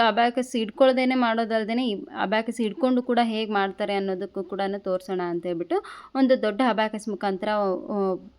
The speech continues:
ಒಂದು ಸ್ಟೂಡೆಂಟ್ ಜೊತೆ ಮತ್ತೆ ಇನ್ನು ನಾವು ಡೈಲಿ ಮಕ್ಕಳಿಗೆ ಯೂಸ್ ಮಾಡುವಂಥ ಸಣ್ಣ ಅಬ್ಯಾಕಸ್ ಕೂಡನು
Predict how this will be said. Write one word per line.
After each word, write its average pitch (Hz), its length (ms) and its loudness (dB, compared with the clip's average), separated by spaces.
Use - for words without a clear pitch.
ಒಂದು 247 180 4
ಸ್ಟೂಡೆಂಟ್ 208 460 -4
ಜೊತೆ 196 280 2
ಮತ್ತೆ 262 320 2
ಇನ್ನು 240 460 -2
ನಾವು 226 480 0
ಡೈಲಿ 220 280 0
ಮಕ್ಕಳಿಗೆ 220 480 -2
ಯೂಸ್ 208 260 -2
ಮಾಡುವಂಥ 190 500 -2
ಸಣ್ಣ 214 340 -4
ಅಬ್ಯಾಕಸ್ 190 400 -4
ಕೂಡನು 202 420 -2